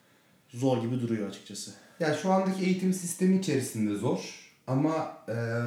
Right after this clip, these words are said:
Speaker 2: bir önceki podcastlerde bahsetmiştik. Yani Türkiye'de gelecekte çok şey değişeceğini düşünüyoruz ve sağlık sektörü de değişimin en büyük olacağı
Speaker 1: Hı hı.
Speaker 2: yerlerden bir tanesi.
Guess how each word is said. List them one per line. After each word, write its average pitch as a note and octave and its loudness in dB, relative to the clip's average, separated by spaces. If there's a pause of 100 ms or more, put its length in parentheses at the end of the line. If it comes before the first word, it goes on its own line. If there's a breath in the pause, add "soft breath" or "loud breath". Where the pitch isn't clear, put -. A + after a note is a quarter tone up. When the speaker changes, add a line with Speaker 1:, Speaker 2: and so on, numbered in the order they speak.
(1040)
Speaker 2:
bir F#3+ 4
önceki E3+ 2
podcastlerde D3+ -2
bahsetmiştik. C#3+ -4
Yani A#2 -2
Türkiye'de D3+ -2
gelecekte C3 -2
çok C#3+ -4
şey C3+ -4
değişeceğini C3 0
düşünüyoruz C3+ -2
ve A#2 -6
sağlık B2+ -2
sektörü C3+ -6
de A#2+ -4 (360 loud breath)
değişimin C3 0
en C3 4
büyük B2+ 2
olacağı B2 0
Speaker 1:
Hı B2 2
hı. B2 2
Speaker 2:
yerlerden B2 0
bir - -8
tanesi. D#3 -2